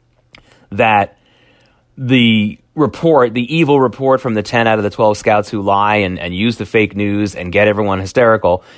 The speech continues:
came on the ninth of Av, Tisha B'Av, which is the saddest day on the Jewish calendar. That is the day when both of the temples were destroyed, according to our historians.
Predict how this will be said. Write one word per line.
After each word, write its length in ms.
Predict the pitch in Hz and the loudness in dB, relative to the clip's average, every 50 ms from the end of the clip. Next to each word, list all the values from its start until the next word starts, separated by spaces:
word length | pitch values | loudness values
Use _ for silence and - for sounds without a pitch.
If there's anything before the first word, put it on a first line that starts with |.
| - _ - | -20 _ -6
came 340 | - 156 147 143 139 123 | -2 0 2 2 2 2
on 320 | 107 110 107 104 104 101 104 | 2 0 2 2 0 0 -2
the 80 | 101 | -2
ninth 300 | 95 98 95 98 95 - | -2 0 0 -2 -2 -4
of 100 | 90 80 | -4 -4
Av, 360 | 80 92 101 110 131 147 151 143 | -2 0 2 2 0 0 -4 -6
Tisha 280 | - 123 113 - 120 | -10 -8 -8 -6 -4
B'Av, 440 | 110 104 95 101 113 147 185 196 - _ _ _ _ _ _ _ _ _ _ _ _ - | -2 -2 0 2 2 2 0 -2 -4 _ _ _ _ _ _ _ _ _ _ _ _ -6
which 200 | - 120 - 135 | -4 -2 -2 -2
is 80 | 123 | -2
the 80 | 113 117 | -2 -2
saddest 400 | - - 120 113 113 110 104 - | 0 0 2 2 2 0 0 0
day 140 | 120 113 107 | 0 0 0
on 80 | 101 | 0
the 60 | 101 90 | -2 -6
Jewish 240 | 92 98 95 90 - | -6 -8 -8 -8 -6
calendar. 360 | - 104 113 131 139 139 135 | -4 -2 -2 -2 -2 -2 -2
That 200 | 104 95 95 98 | -2 0 0 0
is 100 | 95 90 | -2 -4
the 80 | 92 87 | -6 -4
day 220 | 87 95 95 98 | -2 0 0 0
when 160 | 98 98 92 | 0 -2 -2
both 260 | 90 95 98 95 - | 0 0 -2 -2 -4
of 80 | 98 87 | -8 -10
the 60 | 90 | -8
temples 420 | - - 117 120 120 131 131 120 123 | -4 -4 -4 -2 -2 -2 -2 -2 -4
were 80 | 123 | -6
destroyed, 540 | 117 127 - - - 135 131 127 135 135 131 | -6 -6 -8 -6 -2 0 2 4 4 4 2
according 320 | 123 - 123 123 120 123 | 0 0 0 -2 -2 -2
to 140 | - - 127 | -2 0 0
our 120 | 127 127 123 | 0 0 0
historians. 680 | 131 - - 131 131 131 131 131 131 135 135 - - | -2 -4 -2 0 2 2 0 0 -4 -6 -8 -12 -18